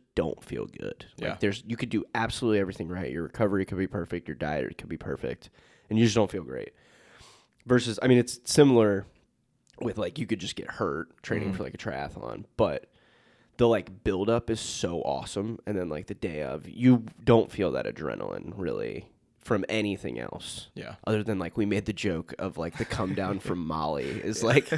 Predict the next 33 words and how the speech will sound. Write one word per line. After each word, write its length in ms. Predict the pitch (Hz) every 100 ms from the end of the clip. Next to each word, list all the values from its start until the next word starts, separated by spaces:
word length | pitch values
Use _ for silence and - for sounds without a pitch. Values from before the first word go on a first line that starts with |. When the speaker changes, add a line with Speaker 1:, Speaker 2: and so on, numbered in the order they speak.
| -
Speaker 2:
<laughs> 180 | 151 -
Speaker 1:
I've 120 | 139
only 200 | 143 131
done, 400 | 123 110 104 92
I 60 | -
think 160 | 117 117
I've 140 | 87
done 200 | 87 76
Molly, 380 | 80 76 67 64
like, 180 | 58 101
once. 560 | 73 71 60 - - -
And 100 | 95
it's, 220 | 82 -
like, 360 | 52 60 - - _ _ - - _ _ -
it 180 | 135 -
is 260 | 147 170 -
honestly 380 | 135 151 147 135
kind 260 | - 120
of 100 | 110
similar 440 | - 123 113 92 73
to, 140 | -
like, 200 | 80 98
that 280 | 92 80 69
weird 360 | 113 101 95 95
euphoria 720 | 90 - 98 87 65 - - -
of, 60 | -
Speaker 2:
Yeah. 100 | -
Speaker 1:
like, 200 | 71 -
"This 180 | 110 -
is 120 | 120
fucking 680 | - - - - - 123 104 - -
awesome." 680 | 101 117 - - - - - - -
Speaker 2:
Yeah. 220 | 101 -